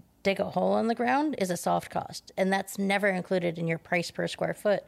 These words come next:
The, the price per square foot goes up the fancier the inside of the house is, so the fancier the outside of the house is, but those pre-costs don't really vary. It's gonna cost this much to dig a hole. It doesn't really matter how fancy the house that goes in it is. It does matter how deep it is, but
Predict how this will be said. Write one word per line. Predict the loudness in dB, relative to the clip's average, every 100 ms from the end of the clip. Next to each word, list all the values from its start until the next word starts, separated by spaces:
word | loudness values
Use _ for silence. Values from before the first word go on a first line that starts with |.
| _
The, | -4 0
the |
price | 2 0 2
per | -2
square | 2 0
foot | 2 0 2
goes | 2 2
up | 0 0
the | -2 -4
fancier | 0 0 2 0
the | 0 0
inside | 0 0
of | 0
the |
house | -2 -2 -2
is, | -6 -6
so | -6
the | -2
fancier | -2 0 0
the | 2
outside | 2 2
of | 0
the | 0
house | -2 -2
is, | -6
but | -4 -2
those | 0 -2
pre-costs | -4 -4 0 2 2 -2 -12 -6
don't | 0 0 0
really | 0 2 4 4 2
vary. | 2 2 0 -6 -10 -4
It's | 0
gonna | 0
cost | 2 2 2 -2 -16 -8
this | -2 0
much | 2 -2
to | -2
dig | -4
a | -2
hole. | -4 -2
It | -4
doesn't | -6 -2
really | 0
matter | 2 2 2
how | 0
fancy | 0 -2 -2
the | -2
house | -2 -4
that | -4
goes | -4 -4
in | -6
it | -6
is. | -10 -12 -16 -20 -4
It | 0
does | 2 2
matter | 2
how | 2 0
deep | -2 -2
it | -2
is, | -4 -6 -4
but | -4 -4